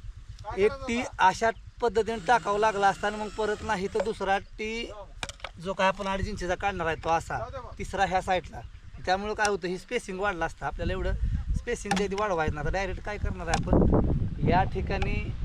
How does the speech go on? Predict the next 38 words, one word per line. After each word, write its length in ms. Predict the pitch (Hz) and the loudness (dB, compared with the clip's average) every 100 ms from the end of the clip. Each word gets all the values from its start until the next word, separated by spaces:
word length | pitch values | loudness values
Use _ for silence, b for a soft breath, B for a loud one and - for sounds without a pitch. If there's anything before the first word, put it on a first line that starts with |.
| - - - - - - | -2 0 0 0 2 2
असा 200 | 151 202 | 4 4
फोर 180 | 208 214 | 4 4
वे 100 | 196 | 4
टाकला, 340 | 208 202 180 | 4 2 0
एक 200 | 147 170 | -2 -4
झाले 240 | 175 185 175 | -2 -2 0
इकडली 360 | 175 202 190 | -2 -2 0
इनलेट, 300 | 196 170 156 170 - - - - - | 0 0 0 -2 -10 -20 -18 -16 -14
म्हणजे 180 | 127 147 - | -12 -12 -10
फिल्टरकडून 500 | 175 175 170 - 185 | -10 -10 -10 -10 -10
येणारी 380 | 196 185 180 196 - - - - - - - | -8 -6 -4 -4 -6 -14 -20 -20 -16 -12 -4
त्याची 300 | - - - | 0 4 6
जी 100 | - | 6
आउटलेट 340 | 202 - 196 | 4 2 0
आहे 80 | 190 | 0
ती 180 | 185 - | -2 -2
ह्याची 220 | 185 214 | -2 -2
इनलेट 220 | 233 165 | 0 0
झाली, 280 | 147 151 - - - - - - | 0 0 -2 -4 -6 -8 -10 -10
आणि 80 | - | -8
ह्याची 180 | - 147 | -6 -6
जी 100 | 165 | -2
आउटलेट, 480 | 190 185 190 180 185 | -2 -2 -4 -4 -2
आउटलेट 300 | 185 180 175 | -2 -2 -4
आहे 100 | 185 | -4
ती 200 | 185 226 - - - - - 175 | -6 -12 -14 -16 -14 -14 -8 -6
एक 140 | 185 | -4
इकडे 220 | 220 214 208 | -4 -2 0
हायस 260 | - 214 202 | 6 6 8
जाग्याला 440 | - 214 202 202 | 8 8 8 8
निघणार, 360 | - - - - - - - - - - - - - - - | 6 2 2 0 2 2 0 -2 -4 -8 -8 -6 -6 -6 -6
बुश 180 | 185 175 | -6 -2
आपण 240 | 185 - 190 | -2 -2 -6
त्या 100 | 185 | -4
ठिकाणी 300 | 180 175 170 | -2 -2 0
टाकणार, 300 | - - - | 4 6 8
आणि 600 | - - - - - - | 6 6 6 6 4 4
अशा 160 | - | 2